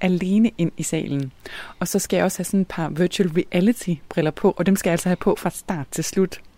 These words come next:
Og den her forestilling, den hedder X-Ray Fashion, og, øh, producenterne bag den, de kalder det en fortælling om modetøjets vej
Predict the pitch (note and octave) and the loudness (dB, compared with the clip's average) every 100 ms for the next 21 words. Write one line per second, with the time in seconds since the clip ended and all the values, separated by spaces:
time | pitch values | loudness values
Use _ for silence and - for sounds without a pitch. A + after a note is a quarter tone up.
0 | - - - - - - - G3 G#3 - | -16 -14 -14 -16 -18 -10 -2 4 4 4
1 | F#3+ G3+ F#3 F3+ E3+ E3 D#3+ C#3 F3 - | -2 0 2 2 2 0 0 0 -2 -2
2 | - D3 C3+ F#3 A3 - F3+ E3+ - - | 0 -2 0 -2 -2 0 -2 -2 -10 -14
3 | - - - F3+ F3 E3 - F3+ F#3 G#3+ | -14 -10 -2 2 4 4 4 0 2 2
4 | F3+ F3 E3+ - G#3 F#3 F3 - E3 - | 4 2 2 2 2 4 2 0 -6 -4
5 | E3+ E3+ D3 F3 - E3+ D3+ - - - | 0 0 2 2 2 -2 -2 -6 -6 0
6 | G3+ F3 - E3 D#3+ D#3 F#3 - E3+ D3 | 2 2 2 2 2 2 0 0 -2 -2
7 | - D3+ D3 | -6 -6 -6